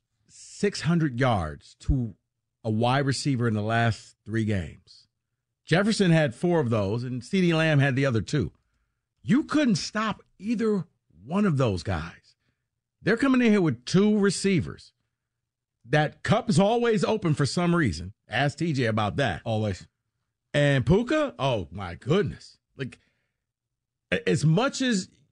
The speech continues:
Speaker 1: you sit here and look at Sam Laporta, that's how they feel about Nacua. This guy's a gamer. He wasn't just a one-hit wonder. He gets it done. This secondary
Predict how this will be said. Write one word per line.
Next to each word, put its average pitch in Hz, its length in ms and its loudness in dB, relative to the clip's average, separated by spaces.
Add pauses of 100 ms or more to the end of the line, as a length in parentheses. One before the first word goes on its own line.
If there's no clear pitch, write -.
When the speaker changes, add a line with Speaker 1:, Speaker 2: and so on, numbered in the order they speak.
(160)
Speaker 1:
you 165 160 -2
sit 220 240 0
here 196 200 4
and 165 180 0
look 185 180 2
at 175 100 0
Sam 202 300 0
Laporta, 196 540 0
that's 170 320 0
how 185 140 0
they 165 160 0
feel 160 260 0
about 131 240 0
Nacua. 120 340 -2 (880)
This 160 220 0
guy's 151 300 4
a 117 100 2
gamer. 92 500 -2 (220)
He 175 160 2
wasn't 185 340 2
just 175 160 -2
a 165 60 2
one-hit 170 380 2
wonder. 143 460 0 (220)
He 160 140 0
gets 156 320 0
it 104 140 0
done. 143 480 2 (340)
This 143 200 0
secondary 160 840 2